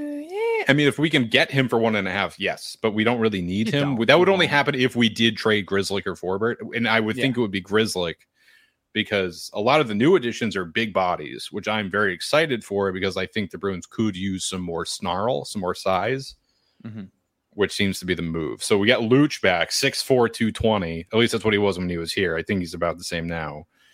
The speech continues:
Speaker 2: I would imagine
Speaker 1: Just
Speaker 2: a little more weight.
Speaker 1: Just a big fucking boy. And then we'll go to the other additions. Kevin Shattenkirk.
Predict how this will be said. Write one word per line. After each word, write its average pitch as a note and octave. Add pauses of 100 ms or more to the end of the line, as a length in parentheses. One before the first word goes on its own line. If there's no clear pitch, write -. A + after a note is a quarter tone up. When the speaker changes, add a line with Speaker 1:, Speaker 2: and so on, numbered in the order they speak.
(140)
Speaker 2:
I A#2
would C3+
imagine A#2+
Speaker 1:
Just A2+
Speaker 2:
a -
little G#2
more F#2
weight. D2+ (260)
Speaker 1:
Just -
a -
big -
fucking E2+
boy. D#2+ (760)
And A2
then A2
we'll B2+
go C3+
to B2+
the A2
other G#3
additions. A#2+
Kevin B3
Shattenkirk. C#3+